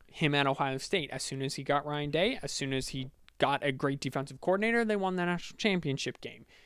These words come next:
Okay? They clobbered Michigan and they won the Big Ten and, well, you know,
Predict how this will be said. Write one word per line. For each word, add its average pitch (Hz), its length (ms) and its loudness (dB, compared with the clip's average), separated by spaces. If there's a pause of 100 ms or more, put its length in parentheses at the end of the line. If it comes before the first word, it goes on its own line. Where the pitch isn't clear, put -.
(300)
Okay? 165 300 2 (440)
They 151 360 4 (160)
clobbered 165 460 6
Michigan 151 520 2
and 147 400 -2 (240)
they 139 300 -4
won 143 280 -2
the 147 80 -4
Big 151 240 2
Ten 139 280 -2
and, 143 420 -4 (160)
well, 143 220 -2 (300)
you 160 120 2
know, 127 240 -10